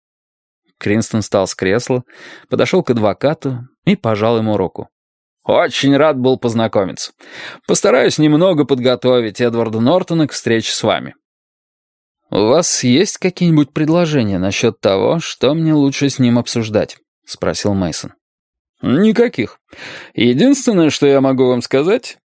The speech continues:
ничего не планируйте заранее. Вы сразу же поймёте, что Эдвард Нортон сам устанавливает правила игры».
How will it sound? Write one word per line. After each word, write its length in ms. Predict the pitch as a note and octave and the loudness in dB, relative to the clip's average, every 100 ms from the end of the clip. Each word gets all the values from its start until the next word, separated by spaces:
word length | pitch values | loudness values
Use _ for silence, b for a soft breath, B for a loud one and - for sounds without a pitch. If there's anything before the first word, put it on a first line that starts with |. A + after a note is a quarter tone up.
| _ | _
ничего 580 | D3+ F#3 B3 - A3+ G#3+ | 0 4 2 2 2 2
не 100 | G3+ | 0
планируйте 540 | C#3+ C3 C3 C3 A#2+ | 0 0 2 0 0
заранее. 480 | G#2+ A2+ G#2+ G#2 - - _ - | 0 2 0 -2 -12 -20 _ -4
Вы 320 | C#3+ F3 F3+ | 2 4 2
сразу 360 | - E3 F3+ D3 | 2 2 2 2
же 120 | C#3 | 0
поймёте, 680 | D3 C#3 C#3+ F#3 - F2+ | 2 2 0 -2 -4 -6
что 460 | - - C3 A#2 - | -8 -4 0 0 -2
Эдвард 500 | - D3+ G3 G#3 F3+ | 0 2 2 0 0
Нортон 520 | E3 D3+ G#2+ F#2+ A#1+ - | 0 2 0 -4 -12 -10
сам 460 | - C#3 D#3+ F#3 | -2 2 2 2
устанавливает 680 | D3 - A2+ A#2+ D3 C3+ A#2+ | -2 0 0 0 2 0 0
правила 360 | - A2+ A#2 A#2+ | 0 0 2 2
игры». 360 | A#2+ A#2+ A#2+ | 0 0 -2